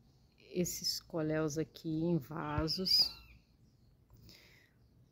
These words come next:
Lá na Europa é uma tendência essa mistura, né?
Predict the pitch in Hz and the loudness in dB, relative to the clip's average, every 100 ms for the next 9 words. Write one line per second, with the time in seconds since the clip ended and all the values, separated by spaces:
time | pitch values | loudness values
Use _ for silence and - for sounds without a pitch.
0 | _ 175 165 165 190 208 175 160 175 202 | _ -2 0 2 4 6 6 6 6 4
1 | 202 175 185 - 214 233 180 160 165 - | 4 0 0 2 4 8 8 8 6 2
2 | 160 - 175 175 - - 175 175 190 185 | 0 4 4 4 0 0 2 4 4 6
3 | 165 175 | 4 4